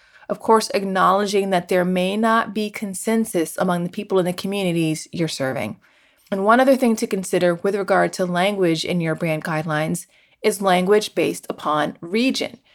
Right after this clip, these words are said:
Increasingly, <laughs> brands have customers and people they serve in countries around the world. And different countries have different ways of saying things and even different spellings of different words,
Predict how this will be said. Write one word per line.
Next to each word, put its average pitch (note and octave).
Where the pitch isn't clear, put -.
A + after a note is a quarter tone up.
Increasingly, A3
<laughs> F#3
brands G3+
have F#3
customers G3
and F#3
people A#3
they F#3+
serve F3
in F3+
countries F#3+
around D#3
the E3+
world. G#3
And F3+
different B3+
countries B3
have G#3
different G3+
ways F#3+
of F#3+
saying C#4+
things E3
and F3+
even G3
different F3+
spellings A3
of E3
different -
words, A2+